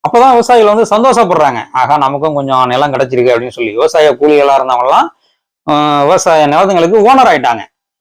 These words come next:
திருப்பி ஸ்டாலின் வந்து இப்படி புடுங்கிட்டு, "எல்லாரையும் போய் வேலை பாருங்க, மிக, மிக பெரிய பண்ணையில வேலை பாருங்க" அப்படின்னு சொன்னோன்னா,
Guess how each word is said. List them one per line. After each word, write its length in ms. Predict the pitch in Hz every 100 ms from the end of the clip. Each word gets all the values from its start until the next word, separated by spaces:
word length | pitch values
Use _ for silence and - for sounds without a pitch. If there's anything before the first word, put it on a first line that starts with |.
| _
திருப்பி 260 | - 269 254
ஸ்டாலின் 380 | - 214 269 247
வந்து 220 | 214 220
இப்படி 140 | 190
புடுங்கிட்டு, 360 | 175 208 196 226
"எல்லாரையும் 380 | 202 185 196 190
போய் 160 | 185
வேலை 220 | 170 208
பாருங்க, 440 | 180 156 135 135 120
மிக, 220 | 135 160
மிக 200 | 156 151
பெரிய 460 | 139 151 170 156 135
பண்ணையில 380 | 143 151 156 143
வேலை 200 | 135 143
பாருங்க" 500 | 123 120 117 117 - _ _ - 143
அப்படின்னு 260 | 156 165 -
சொன்னோன்னா, 260 | 165 185 254